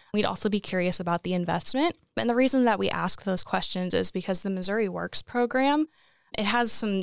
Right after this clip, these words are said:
some different categories to it, if you wanna call it that, depending on where you're located, the amount of jobs created, the amount of investment involved. It's like putting a puzzle together. So we wanna find the right piece where you fit in there.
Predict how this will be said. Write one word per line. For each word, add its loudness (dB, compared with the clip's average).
some -2
different -2
categories -2
to 0
it, 0
if -4
you -8
wanna -16
call -6
it -10
that, -4
depending -2
on -2
where -4
you're -2
located, 0
the -2
amount -2
of -2
jobs 0
created, -2
the -2
amount -6
of -6
investment 0
involved. 0
It's 0
like 0
putting 0
a 0
puzzle 0
together. 0
So -2
we 0
wanna -2
find -2
the -4
right 0
piece -2
where -4
you -8
fit -6
in -6
there. -6